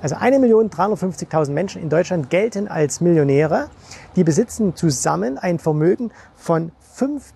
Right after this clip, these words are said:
Billionen Euro. Fünf Billionen, ne, das ist also noch ein bisschen, äh, noch mal eine Null mehr ran als fünfhundert Milliarden. Und, ähm,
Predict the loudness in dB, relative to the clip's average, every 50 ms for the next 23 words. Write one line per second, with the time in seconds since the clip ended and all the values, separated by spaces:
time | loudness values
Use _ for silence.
0 | -4 -2 0 0 2 0 0 2 2 2 2 2 0 -2 -2 0 2 2 2 2
1 | 0 -2 -2 -4 -2 0 0 0 0 2 2 4 4 4 4 4 2 2 0 0
2 | 0 0 0 0 -2 -2 -2 -2 0 -2 -4 -2 -4 -8 -8 -4 -6 -6 -6 -6
3 | -12 -20 -20 -20 -12 -4 0 2 2 4 2 2 2 0 0 0 0 0 2 2
4 | 2 4 4 4 4 4 2 0 0 0 -2 -2 -2 -4 -6 -4 -4 -4 -4 -2
5 | -2 -2 -2 0 2 2 2 2 0 -4 -10 -14 -16 -20 -20 -20 -20 -12 -2 2
6 | 4 4 4 4 2 0 -2 0 2 2 2 2 2 0 0 -2 -2